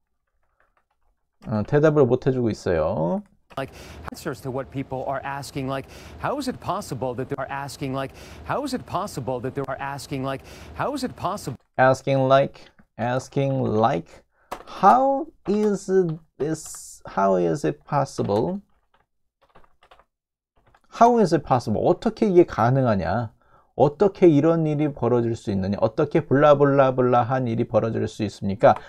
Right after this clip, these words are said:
Speaker 1: like는 예를 들면입니다. 많이 쓰이니까 알아두시고요. 예를 들면은 어떤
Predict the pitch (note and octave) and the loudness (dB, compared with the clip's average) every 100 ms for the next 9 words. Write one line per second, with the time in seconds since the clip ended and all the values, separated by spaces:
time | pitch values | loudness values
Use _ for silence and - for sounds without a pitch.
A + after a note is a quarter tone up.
0 | - - G2+ D#3+ F3 - F3 D#3+ G#2+ C3 | -10 2 6 8 6 2 0 4 4 4
1 | D3+ C3+ A#2+ G2+ F#2 E2+ G#2 G#2 F2+ G#2+ | 4 4 2 0 -2 -2 0 2 0 -2
2 | - D#3+ B2 - F2+ F#2 F#2+ F2+ - - | -4 -4 -4 -2 0 2 2 0 -4 -8
3 | D#2 D2+ E3 F#3 - _ _ - B2 E3 | -6 -4 -4 -6 -10 _ _ 4 6 8
4 | D#3 C3+ G#2+ G2 A#2+ B2 F#2+ G#2 G#2+ - | 8 6 4 2 0 0 -2 -6 -10 -4
5 | G#2+ - D3 D3 C#3+ C3+ C3 B2 - | -4 0 4 4 2 0 -2 -4 -8